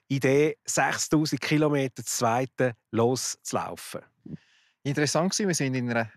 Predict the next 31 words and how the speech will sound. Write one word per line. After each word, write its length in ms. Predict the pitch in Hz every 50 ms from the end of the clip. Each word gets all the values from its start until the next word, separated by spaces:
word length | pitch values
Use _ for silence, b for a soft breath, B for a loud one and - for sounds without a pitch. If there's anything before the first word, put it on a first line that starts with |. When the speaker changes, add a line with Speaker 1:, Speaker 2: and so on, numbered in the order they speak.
| _ _ -
Speaker 2:
Autofahrt 680 | 101 117 143 156 - 175 - 208 180 160 170 - -
gewesen 240 | - - 160 156 143
und 80 | 131
haben 120 | 123 113 101
darüber 320 | - 120 120 104 - 107 104 95
nachgedacht, 600 | 95 98 123 147 - - 156 175 180 - - -
was 100 | 120 113
so 200 | 113 104 113 101
als 160 | 98 92 -
nächstes 340 | 117 113 113 110 - - -
könnte 360 | 113 104 101 - 107 104 107
dran 180 | 117 135 160 170
sein 160 | - 190 170
bei 180 | 180 170 160 151
uns. 320 | 165 190 214 - - b b b b b b b b b b b -
Und 200 | 117 107 - -
dann 160 | 123 131 135
kommt 160 | - 135 110
auf 80 | - 107
einmal 260 | 101 117 127 135 127
die 180 | 123 120 113
Idee, 300 | 113 - 104 104 107 117
wir 100 | 110 107
könnten 420 | - - 104 98 101 - - 101 -
zu 260 | - - - - -
Fuß 380 | - 107 107 113 127 - - -
von 180 | - 104 95
Basel 300 | - 95 101 101 - 107
nach 220 | 101 95 95 - -
Jerusalem 580 | 95 95 98 95 92 - 117 101 101 98 98
laufen. 480 | 92 80 73 78 - - - - -